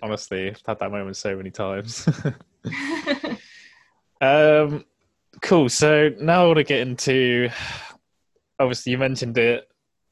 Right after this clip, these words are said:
Speaker 1: uh, before, coronavirus, covid nineteen. It's dominating everything right now. It's
Speaker 2: Mm-hmm.
Speaker 1: unavoidable to talk about.
Speaker 2: <laughs>
Speaker 1: What are your, what are your first thoughts and feelings t-, when you're thinking
Speaker 2: Well,
Speaker 1: of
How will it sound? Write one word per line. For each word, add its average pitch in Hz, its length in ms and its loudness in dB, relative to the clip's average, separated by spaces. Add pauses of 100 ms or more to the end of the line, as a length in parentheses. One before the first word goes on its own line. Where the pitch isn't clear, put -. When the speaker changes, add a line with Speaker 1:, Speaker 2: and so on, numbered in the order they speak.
(160)
Speaker 1:
uh, 123 80 -6
before, 110 680 -2 (420)
coronavirus, 120 1000 -2
covid 117 320 -6
nineteen. 113 840 -8 (1300)
It's 123 200 -4
dominating 131 520 0
everything 123 500 0
right 117 240 -2
now. 117 640 -8
It's 120 240 -10
Speaker 2:
Mm-hmm. 127 140 -2
Speaker 1:
unavoidable 113 520 -6
to 117 100 -18
talk 107 340 -8
about. 104 520 -6 (380)
Speaker 2:
<laughs> 233 180 -10
Speaker 1:
What 127 180 0
are 131 40 0
your, 127 480 0 (340)
what 160 140 2
are - 40 4
your 156 80 2
first 131 420 0
thoughts 113 440 -2
and 107 120 -14
feelings 104 720 -8
t-, - 240 -20 (360)
when 110 140 -8
you're 214 80 -6
thinking 233 220 -2
Speaker 2:
Well, 220 220 -2
Speaker 1:
of 240 60 -18